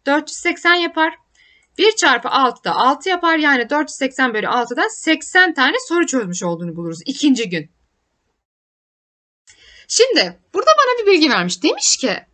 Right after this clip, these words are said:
Saliha bu ödevi üç günde bitiriyor. Şimdi birinci gün doksan altı, ikinci gün seksen. Geriye kalan üçüncü günde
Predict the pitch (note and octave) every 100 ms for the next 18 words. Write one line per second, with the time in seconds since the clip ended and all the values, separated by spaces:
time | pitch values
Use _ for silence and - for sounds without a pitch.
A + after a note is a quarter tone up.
0 | _ - - - E4 A4 C5 E4 G#3+ G#3+
1 | - F4 C#4+ F#3+ - - G3+ D#3 - -
2 | F3 E3 - _ _ _ _ _ _ _
3 | _ _ _ _ _ _ _ _ - G3
4 | - _ B3 C4 G#3+ F#3+ E3+ B3 F4 E4
5 | E4 E4+ - B3+ B3 A3 E4 F4+ E4+ D#4+
6 | - F#3 - _ _ _ _ _ _ _
7 | _ _ _ E4 G4+ G#4+ G4+ D4+ G#3 D#3+
8 | - - D#4 G4 F#4 D4+ C#4 G#3+